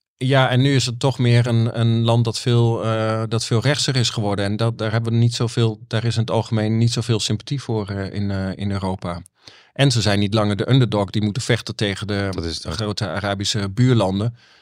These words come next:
Speaker 1: Ehm, maar op een gegeven moment hebben die Arabische buurlanden hebben zelf wel een beetje ingezien dat ze dat,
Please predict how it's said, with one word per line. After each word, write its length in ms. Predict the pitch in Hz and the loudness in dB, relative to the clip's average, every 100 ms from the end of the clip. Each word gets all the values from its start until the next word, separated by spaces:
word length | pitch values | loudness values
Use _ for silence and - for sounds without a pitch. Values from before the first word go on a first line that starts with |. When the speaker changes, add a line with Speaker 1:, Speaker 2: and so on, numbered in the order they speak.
| _ _ _ _ - | _ _ _ _ -6
Speaker 1:
Ehm, 460 | 104 101 95 98 | -2 0 -2 0
maar 160 | 104 117 | 2 2
op 80 | 113 | 2
een 60 | |
gegeven 40 | 127 | 2
moment 160 | 117 | 2
hebben 180 | 117 110 | 2 0
die 100 | 110 | 0
Arabische 360 | 110 110 107 107 | 0 0 -2 -4
buurlanden 440 | 101 120 113 107 | 0 2 2 2
hebben 180 | 107 107 | -2 0
zelf 200 | 117 117 | 2 2
wel 80 | 110 | 0
een 60 | |
beetje 220 | 107 101 104 | -2 -2 -2
ingezien 380 | 104 107 104 | -4 -2 -2
dat 140 | 104 101 | -2 -2
ze 100 | 107 | -2
dat, 160 | 107 | -4